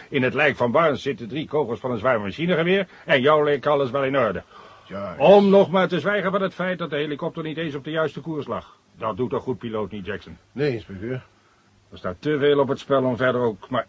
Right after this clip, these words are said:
Speaker 1: iets aan het toeval over te laten. Je radio in orde?
Speaker 2: Ja.
Speaker 1: Nou ja, iets zal er toch wel in orde zijn. Kom in.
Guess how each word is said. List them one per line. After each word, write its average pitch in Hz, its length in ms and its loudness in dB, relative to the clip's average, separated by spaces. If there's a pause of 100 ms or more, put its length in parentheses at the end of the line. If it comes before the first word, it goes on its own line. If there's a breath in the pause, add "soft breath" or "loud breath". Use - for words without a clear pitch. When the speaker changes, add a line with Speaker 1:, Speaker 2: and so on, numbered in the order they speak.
Speaker 1:
iets - 340 -6
aan 165 100 0
het 165 100 -6
toeval 123 260 -2
over 98 240 -6
te 101 80 -4
laten. 95 320 -4 (600)
Je 95 140 -8
radio 131 340 2
in 139 140 0
orde? 160 240 -2 (400)
Speaker 2:
Ja. 117 400 -2 (520)
Speaker 1:
Nou 92 160 -8
ja, 101 220 -2
iets 113 260 -8
zal 143 140 0
er 123 80 -2
toch 120 100 -2
wel 117 120 -2
in 113 80 2
orde 110 240 0
zijn. 143 240 -2 (440)
Kom 139 160 -4
in. 104 120 -4